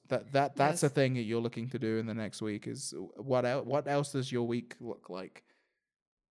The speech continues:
Speaker 1: Just out of
Speaker 2: So
Speaker 1: interest, so we can kinda mark time points and whatnot as we go along.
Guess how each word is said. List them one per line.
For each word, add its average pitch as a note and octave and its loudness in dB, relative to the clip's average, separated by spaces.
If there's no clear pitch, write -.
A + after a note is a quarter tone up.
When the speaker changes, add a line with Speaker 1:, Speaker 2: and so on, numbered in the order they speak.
Speaker 1:
Just B3 0
out A3 12
of F3 6
Speaker 2:
So - 4
Speaker 1:
interest, A2 0
so C3+ 6
we C3 6
can B2+ 0
kinda C3+ 2
mark B2+ 0
time B2+ 0
points A2+ -4
and A#2 -4
whatnot A#2 -8
as - -12
we C3 -6
go A#2+ -4
along. B2+ -6